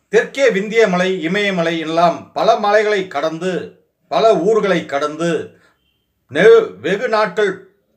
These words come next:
பயணம் செய்து தென் பக்கம் பொதிகை மலை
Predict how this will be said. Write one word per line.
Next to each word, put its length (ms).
பயணம் 340
செய்து 680
தென் 300
பக்கம் 520
பொதிகை 460
மலை 500